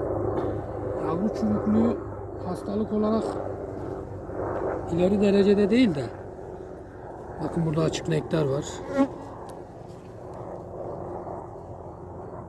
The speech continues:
Burada da biraz kapalı yavru var.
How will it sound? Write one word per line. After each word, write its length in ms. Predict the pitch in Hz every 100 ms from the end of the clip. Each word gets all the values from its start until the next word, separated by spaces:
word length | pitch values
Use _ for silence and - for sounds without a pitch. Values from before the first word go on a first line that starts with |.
| - - - - -
Burada 220 | 151 160
da 140 | 160
biraz 460 | 156 156 151 - - - - - - - - - - - - - - - - - - - - -
kapalı 320 | - - 156
yavru 360 | 151 143 135 131
var. 140 | 156